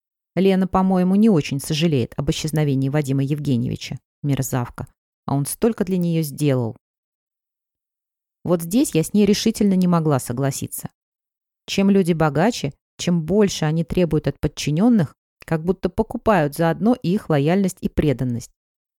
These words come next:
Должно же быть по-другому. Вы платите деньги, а мы на вас работаем. Вот и все отношения. Никто не обязан никого любить. Если пропадёт мой Розенталь, я в этот же день отправлюсь в лучший ресторан.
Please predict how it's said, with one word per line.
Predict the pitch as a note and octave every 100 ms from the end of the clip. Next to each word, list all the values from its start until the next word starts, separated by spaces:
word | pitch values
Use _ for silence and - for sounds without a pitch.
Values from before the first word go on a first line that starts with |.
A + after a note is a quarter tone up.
| _ _ _ -
Должно | D3 D#3+ D#3+ A3
же | E3
быть | D#3 E3+
по-другому. | - C3 C#3 B2 E3 F#3 A#2 _ _ _ _ _ -
Вы | A#3
платите | - F3 G3+ D#3+ -
деньги, | C#3+ G#3 A#3+
а | D#3
мы | C#3
на | G3 D#3
вас | F3+ -
работаем. | C#3 A#2 C#3+ - D#3 C#3+ _ _ -
Вот | D3 E3+
и | B3
все | - A#3
отношения. | A3+ A3+ - F#3+ G3+ E3+ C3+ _ _ _ _
Никто | E3 E3+ - E3
не | E3
обязан | A3 G3 E3+ E3
никого | G3+ G#3 A3 A3
любить. | G#3 D#3 C#3+ - _ _ _ _ _ _ _ _ _ _ _
Если | F3 F#3 A3+ -
пропадёт | - E3 F#3 F3+ F3+
мой | D#3+ D#3
Розенталь, | D3+ D3+ D3 G#3 B3+ - _ _ _ _ -
я | D#3 D#3
в |
этот | F#3 A3+ E3
же | D3+
день | E3 A#3 A#3
отправлюсь | F#3 - G3+ G3 -
в |
лучший | E3 F#3+ - G#3
ресторан. | G3 - G3 D3+ A#2+